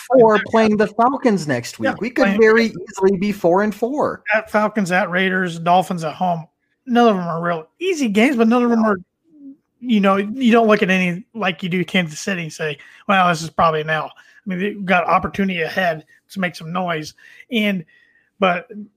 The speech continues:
Speaker 2: regardless, if we don't make the playoffs, this season is about seeing what we have in number three in Drew Lock.
Speaker 1: Mm-hmm.
Speaker 2: So we, we gotta see through the ups and downs. And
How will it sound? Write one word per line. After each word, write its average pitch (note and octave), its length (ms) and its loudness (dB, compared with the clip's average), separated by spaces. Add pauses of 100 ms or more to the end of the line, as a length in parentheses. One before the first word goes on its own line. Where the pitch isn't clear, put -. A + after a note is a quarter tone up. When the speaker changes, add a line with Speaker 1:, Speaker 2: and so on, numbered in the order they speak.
Speaker 2:
regardless, A3+ 560 2
if F3+ 140 -10
we G3+ 100 -2
don't A#3+ 240 0
make G3 140 -2
the F#3+ 60 -10
playoffs, F3+ 500 -4
this F#3+ 180 -4
season G3+ 420 -4
is F#3 180 -6
about E3+ 500 -2
seeing F#3 260 -2
what E3+ 160 -2
we D#3+ 120 -6
have E3 220 0
in E3 100 -4
number D#3+ 260 -2
three D#3 300 -10
in D#3 100 -10
Drew D3+ 180 -6
Lock. C#3 380 -8 (120)
Speaker 1:
Mm-hmm. A#2+ 220 -8
Speaker 2:
So - 120 -16
we, - 60 -12 (140)
we G#3 100 2
gotta F3 280 2
see F3+ 260 -4
through F3 240 -6
the D#3+ 120 -2
ups D#3+ 220 -4
and E3 120 -8
downs. D#3 420 -2
And D3+ 180 -8